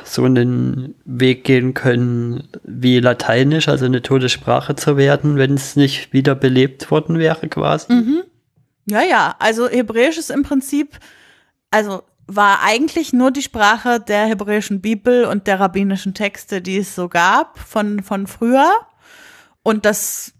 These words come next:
Speaker 2: also Rabbiner lesen das halt, um diese alten Texte zu lesen. Und, ähm, dann, wenn du halt als Jude in die Synagoge gehst und deine Bar Mitzwa hast und so, dann hast du vorher Unterricht und lernst dann auch die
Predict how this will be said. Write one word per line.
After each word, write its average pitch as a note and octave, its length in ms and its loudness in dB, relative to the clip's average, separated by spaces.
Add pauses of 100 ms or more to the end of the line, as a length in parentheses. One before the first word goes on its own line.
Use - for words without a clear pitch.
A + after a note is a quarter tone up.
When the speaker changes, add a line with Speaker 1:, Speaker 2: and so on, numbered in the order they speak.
Speaker 2:
also F#3 260 0
Rabbiner G#3 500 2
lesen C4+ 380 2
das C4+ 220 0
halt, C#4 420 2
um G3+ 520 -2
diese F#3+ 280 0
alten F#3 320 0
Texte A3+ 400 -4
zu C#4+ 120 -2
lesen. C#4 600 0
Und, G#3 540 -2
ähm, F3+ 640 -2 (800)
dann, F#3+ 560 4
wenn G3 280 2
du F#3+ 160 2
halt F#3 380 0
als - 680 -2
Jude G3+ 420 -2
in G3 200 0
die G3+ 140 0
Synagoge G3+ 560 2
gehst B3 320 0
und G#3 120 -2
deine G3+ 220 2
Bar F#3+ 160 2
Mitzwa A#3+ 460 0
hast B3+ 320 0
und A#3+ 180 0
so, C4 220 4
dann G#3+ 180 0
hast G3 180 -4
du G#3 60 -2
vorher G3 340 0
Unterricht B3 600 0
und G#3 100 -2
lernst G#3+ 400 2
dann G3 140 2
auch G#3+ 280 0
die G#3+ 540 0